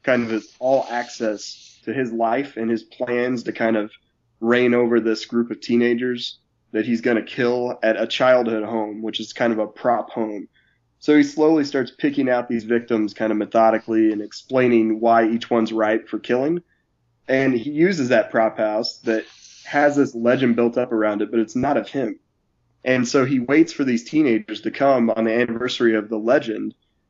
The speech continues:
to stay at the house and screw around and stuff like that. And so that's where the fun will begin, once the teenagers get there. And it builds up to that moment with this film crew. So it's kind of this weird dichotomy, 'cause it's kind of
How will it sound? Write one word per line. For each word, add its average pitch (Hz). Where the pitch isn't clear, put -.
to 123
stay 135
at 127
the 123
house 120
and 110
screw -
around 107
and 104
stuff 110
like 107
that. 110
And 117
so 120
that's 127
where 123
the 117
fun 123
will 110
begin, 104
once 113
the 113
teenagers 113
get 113
there. 104
And 113
it 120
builds 143
up 135
to 117
that 113
moment 117
with 147
this 131
film 147
crew. 113
So 113
it's 127
kind 196
of 190
this 117
weird 120
dichotomy, 120
'cause 107
it's -
kind 120
of 104